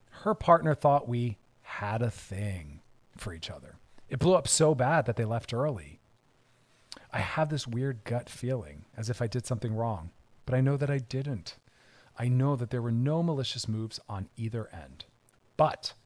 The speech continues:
this kind of thing happens to me a lot, where I feel like I can't be myself because other people are insecure. Yeah, well said.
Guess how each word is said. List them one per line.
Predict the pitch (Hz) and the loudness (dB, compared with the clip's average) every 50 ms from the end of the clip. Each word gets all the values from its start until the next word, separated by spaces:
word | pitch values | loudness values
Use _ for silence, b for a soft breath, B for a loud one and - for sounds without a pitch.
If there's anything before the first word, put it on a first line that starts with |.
| _ _ | _ _
this | - - | -16 -8
kind | - 151 156 151 | -2 0 0 2
of | - | 2
thing | 175 160 131 | 2 2 2
happens | 113 139 165 - - 175 127 - - | 2 2 0 2 2 0 0 0 -2
to | - 113 | -4 -4
me | 101 | -4
a | 95 85 | -4 -6
lot, | 82 80 76 - - _ _ B B B B B B B B B | -10 -12 -14 -16 -18 _ _ B B B B B B B B B
where | 131 143 | -2 -2
I | 143 | -2
feel | - - 131 147 165 | -2 -2 -4 -4 -2
like | 202 208 - | -2 -2 -4
I | 196 165 | -4 -6
can't | - - 151 151 | -4 -2 -2 -2
be | 156 156 | -2 -2
myself | 143 143 131 - - 143 143 135 - | -4 -4 -4 -2 -2 -2 -2 -2 -4
because | 120 - 120 113 | -6 -6 -6 -4
other | 123 117 120 | -4 -4 -4
people | 110 - - 127 - 123 | -6 -6 -8 -8 -4 -4
are | 113 110 | -4 -4
insecure. | - 113 110 - - - - - 131 131 127 113 92 - _ - - - - - B B B B B B B B B B B B _ | -4 -4 -6 -6 -6 -8 -10 -10 -8 -6 -6 -6 -8 -10 _ -18 -20 -20 -20 -20 B B B B B B B B B B B B _
Yeah, | - 120 123 117 127 127 117 101 - - | 0 2 4 6 6 6 6 4 0 0
well | 117 147 170 175 | 2 2 2 2
said. | - - - 98 110 107 95 82 80 | 0 -2 -4 -2 -2 -2 -4 -6 -8